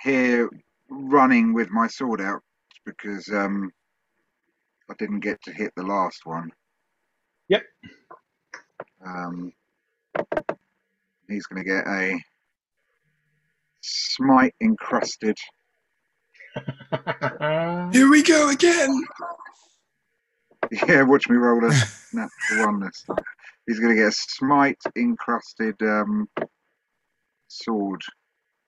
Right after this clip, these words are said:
Speaker 3: Yeah.
Speaker 1: attack.
Speaker 2: Okay.
Speaker 1: Which is a twenty-six to hit.
Speaker 3: Oh.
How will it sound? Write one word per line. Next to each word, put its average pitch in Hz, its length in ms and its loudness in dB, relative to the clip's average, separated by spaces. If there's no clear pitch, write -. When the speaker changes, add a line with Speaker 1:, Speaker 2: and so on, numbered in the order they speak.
Speaker 3:
Yeah. 113 160 -8
Speaker 1:
attack. 107 420 -8
Speaker 2:
Okay. 190 440 2
Speaker 1:
Which - 760 -8
is - 120 -8
a - 40 -16
twenty-six 123 600 0
to 98 160 -10
hit. 98 200 -4
Speaker 3:
Oh. 151 220 4